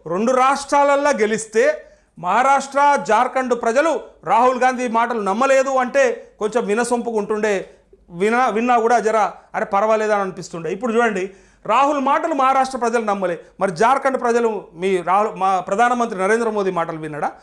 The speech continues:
లేకపోతే జా-, విన్నారా, లేకపోతే మీ మాటలు విన్నారా? మరి ఏమైంది? కాంగ్రెస్ తప్పుడు ప్రచారం చేసిన డబుల్ ఇంజన్ సర్కార్కే పట్టం. కిషన్ రెడ్డి,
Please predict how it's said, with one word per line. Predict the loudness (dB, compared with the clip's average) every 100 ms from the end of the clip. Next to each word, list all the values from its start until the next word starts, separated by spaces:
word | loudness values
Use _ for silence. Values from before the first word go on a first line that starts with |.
| _ -6
లేకపోతే | -2 -2 0 0
జా-, | 2
విన్నారా, | 2 0 0 0 -4 -8 -4
లేకపోతే | -2 -2
మీ | -2 0
మాటలు | 0 -2 -4
విన్నారా? | -8 -6 -6 -8 -12
మరి | -2 2
ఏమైంది? | 2 2 -2 -10 -18 _ -2
కాంగ్రెస్ | 0 0 -2 -2
తప్పుడు | -2 -2 0
ప్రచారం | 0 2 4 2
చేసిన | 2 0 2 0
డబుల్ | 2 0 0
ఇంజన్ | -2 -2
సర్కార్కే | -2 0 0 0 -2
పట్టం. | -2 0 2 0 -2 -12 _ _ -8
కిషన్ | -4 -2 0
రెడ్డి, | 0 0 -4